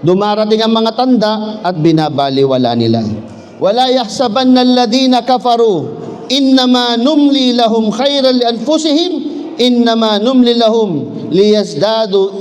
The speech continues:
innama lahum adhabun muhin." Ang sabi ni Allah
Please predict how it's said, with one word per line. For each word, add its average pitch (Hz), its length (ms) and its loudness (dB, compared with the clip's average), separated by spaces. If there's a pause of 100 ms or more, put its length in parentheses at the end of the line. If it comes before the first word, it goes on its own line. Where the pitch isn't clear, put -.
(280)
innama 202 480 2
lahum 185 560 -2 (240)
adhabun 175 560 0
muhin." 160 480 0
Ang 180 160 -2
sabi 190 320 0
ni 190 80 0
Allah 180 640 -4